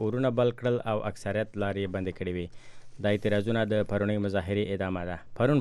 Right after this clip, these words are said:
په لسګونو زره خلک د یو مرکزي جامع جماعت خواته راغونډ شوي ول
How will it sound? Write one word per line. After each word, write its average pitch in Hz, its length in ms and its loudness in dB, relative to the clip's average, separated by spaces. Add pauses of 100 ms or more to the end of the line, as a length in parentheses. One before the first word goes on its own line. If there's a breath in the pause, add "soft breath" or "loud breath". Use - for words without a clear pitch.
په 117 140 4
لسګونو 110 420 2
زره 101 140 2 (100)
خلک 120 320 2
د 104 120 4 (180)
یو 101 160 4
مرکزي 101 400 0
جامع 104 280 2
جماعت 101 300 0
خواته 101 280 2
راغونډ 95 280 0
شوي 147 160 2
ول 143 140 6